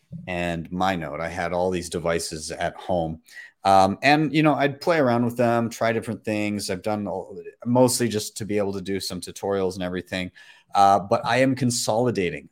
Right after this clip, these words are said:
I am consolidating to, uh, my, my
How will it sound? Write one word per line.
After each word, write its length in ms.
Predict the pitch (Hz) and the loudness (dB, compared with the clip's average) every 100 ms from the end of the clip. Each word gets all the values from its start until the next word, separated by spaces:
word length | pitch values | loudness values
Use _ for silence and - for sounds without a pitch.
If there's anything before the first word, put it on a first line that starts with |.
| - | -10
I 80 | 87 | -8
am 100 | 90 | -8
consolidating 920 | 95 - 101 113 131 107 101 98 95 | -8 -6 -2 0 2 0 -2 -4 -8
to, 520 | - 101 95 92 92 92 | -10 -8 -6 -4 -6 -6
uh, 360 | 87 85 82 - | -4 -4 -6 -8
my, 420 | 92 87 85 87 92 | -8 -6 -6 -8 -8
my 360 | 90 85 85 | -8 -6 -8